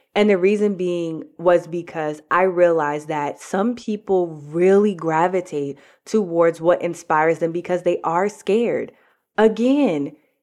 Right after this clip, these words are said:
your doctor telling you that you are about to embark on a journey that is going to literally change your life in a way that you can't even imagine if you show up and do your work, if you show up for yourself, that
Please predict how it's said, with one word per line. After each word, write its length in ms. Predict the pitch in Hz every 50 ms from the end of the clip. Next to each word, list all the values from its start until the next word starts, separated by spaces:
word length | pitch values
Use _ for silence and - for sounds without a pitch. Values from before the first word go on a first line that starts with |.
| _
your 440 | - 202 196 190 190 226 247 269 285
doctor 480 | 233 247 226 220 247 240 - 233 214 202
telling 440 | 208 - 220 214 226 226 226 220 214
you 220 | 196 185 175 175
that 300 | 165 170 160 156 151 -
you 240 | - 170 180 202 226
are 180 | 240 220 208 190
about 320 | 175 165 170 165 170 165 -
to 160 | 175 - -
embark 500 | 170 160 151 139 139 139 147 170 - -
on 240 | - - 165 160 143 -
a 140 | - 160 156
journey 420 | 143 139 151 151 156 160 170 170
that 160 | 160 160 156 156
is 160 | 160 147 147
going 320 | 143 160 160 160 160 160
to 160 | 160 - 160
literally 580 | 151 151 156 165 165 175 190 185 180 175 170 160
change 560 | - - - - 170 160 165 175 170 170 151
your 160 | 160 160 156
life 380 | 147 143 127 135 143 160 165 -
in 180 | - - 170 165
a 60 | 160
way 200 | 147 156 156 160
that 240 | 151 156 151 - -
you 80 | 170
can't 300 | 165 - - 160 156 165
even 300 | 165 170 156 165 156 -
imagine 640 | - 135 143 143 147 143 147 160 156 160 165 165 170 - - - - _ _ _
if 280 | - 190 208 214 214 -
you 160 | 190 196 190
show 240 | - - 175 165 170
up 160 | 175 175 175
and 120 | 170 160
do 80 | 151 165
your 220 | 170 170 165 156
work, 480 | 147 143 143 143 143 175 233 233 - - - - _ _
if 220 | 190 196 196 196
you 100 | 190 196
show 260 | 185 - - 170 170
up 140 | 170 - -
for 80 | - 160
yourself, 600 | 151 151 151 151 156 - 147 156 156 156 - -
that 360 | - 196 233 262 277 285